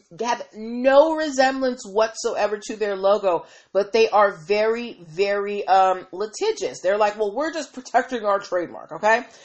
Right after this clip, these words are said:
And apparently the same is true for Hugo Boss. So, now this is not a case that happens in America, but it was so funny that I needed to talk to you guys about it. There is a British comedian by the name of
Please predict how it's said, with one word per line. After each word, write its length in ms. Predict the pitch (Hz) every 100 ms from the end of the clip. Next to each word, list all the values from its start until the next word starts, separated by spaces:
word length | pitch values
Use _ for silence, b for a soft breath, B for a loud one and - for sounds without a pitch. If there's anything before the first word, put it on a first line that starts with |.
| B B B 220
And 120 | 254
apparently 500 | 254 311 330 311 302
the 120 | 285
same 280 | 285 220 220
is 180 | 233 -
true 140 | 202 185
for 180 | 208
Hugo 500 | 208 - 156 151 175
Boss. 460 | 196 277 311 - - - - B B B
So, 640 | - - 370 277 185 -
now 220 | 220 262 262
this 220 | 320 427
is 180 | 453 320
not 320 | 285 294 285
a 20 |
case 360 | - 240 262 262
that 80 |
happens 420 | 208 220 226 233 226
in 80 |
America, 560 | 208 202 202 208 220 226
but 80 | 220
it 100 | 175
was 220 | 214 - -
so 200 | 233 262
funny 540 | - 214 220 202 165
that 160 | 165 -
I 120 | 190
needed 420 | 196 202 202 202
to 80 | 180
talk 340 | - 175 185 -
to 60 |
you 120 | 185
guys 240 | 165 151 147
about 320 | 147 143 123
it. 120 | 107 _ b b b b b
There 280 | 185 247 320
is 160 | 381 381
a 200 | 349 240
British 420 | 226 254 254 262
comedian 560 | - 254 247 254 240 202
by 160 | 190 190
the 80 |
name 260 | 196 196 196
of 320 | 170 175 170